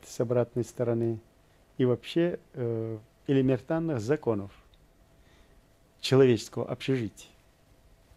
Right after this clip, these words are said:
Все это уничтожено. Где-то триста тысяч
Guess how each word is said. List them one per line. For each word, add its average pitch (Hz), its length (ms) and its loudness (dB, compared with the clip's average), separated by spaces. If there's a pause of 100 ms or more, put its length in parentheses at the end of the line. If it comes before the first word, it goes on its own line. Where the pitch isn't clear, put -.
(360)
Все - 160 -8
это 151 160 -4
уничтожено. 160 760 -4 (1400)
Где-то 151 320 -2
триста 165 380 -2
тысяч - 720 -10